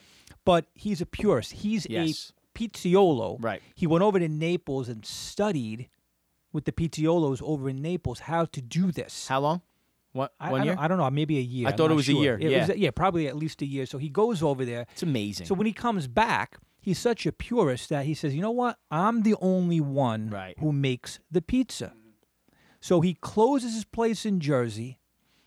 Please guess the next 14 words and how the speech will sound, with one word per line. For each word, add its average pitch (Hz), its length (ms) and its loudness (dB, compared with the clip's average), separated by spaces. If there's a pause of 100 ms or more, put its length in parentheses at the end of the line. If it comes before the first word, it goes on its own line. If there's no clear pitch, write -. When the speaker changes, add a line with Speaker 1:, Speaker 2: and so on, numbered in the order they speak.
(200)
Speaker 1:
opens 214 420 0
up - 180 -4
the 190 100 -4
place 196 520 -2
in, 170 280 -2
in 160 140 -2
the 143 180 -6
East 180 180 -4
Village, 123 720 -6
Speaker 2:
Right. 104 120 -2
Speaker 1:
actually 165 200 -2
the 127 60 2
West 139 300 0
Village, 104 360 -12